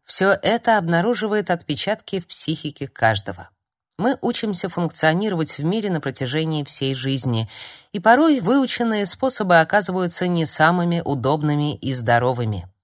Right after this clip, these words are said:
Психогигиена, регулярное посещение психотерапевта — это то, чем по-хорошему и ответственно надо заниматься регулярно, а не эпизодически. Вы же чистите зубы каждый день. По какой причине тогда принимаете решение пренебрегать собственной психикой?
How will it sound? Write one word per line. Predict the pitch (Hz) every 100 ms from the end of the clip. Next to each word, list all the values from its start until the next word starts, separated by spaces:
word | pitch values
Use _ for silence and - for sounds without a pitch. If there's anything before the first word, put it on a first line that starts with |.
| _ _ _ - - - -
Психогигиена, | - - 285 269 226 170 180 170 170 214 285 269 247
регулярное | 208 170 220 302 226 147
посещение | 135 143 147 - 156 151 143
психотерапевта — | - - 117 - 113 113 220 - 262 254 - - -
это | 240 240
то, | - 247 269 285 -
чем | - 254 262
по-хорошему | 262 247 208 185 214 - 254
и | 214
ответственно | 151 - 143 139 - 247 262
надо | 180 165
заниматься | 214 240 185 139 - 185
регулярно, | 190 254 285 190 131 -
а | 143
не | 139 135
эпизодически. | 143 139 170 156 104 98 - - - _ _ _ _
Вы | 160 175
же | 139
чистите | 120 - 294 294 - 175
зубы | 147 131
каждый | 117 143 117 107 165
день. | 135 101 82 _ _ _ - - -
По | -
какой | - 262 226
причине | 170 165 - 240 175
тогда | 170 143 170 147 -
принимаете | 170 160 147 165 147 139
решение | 123 - 208 180
пренебрегать | 135 131 120 123 113 143 170
собственной | - 127 - - 143 175
психикой? | - 247 - 104 - 170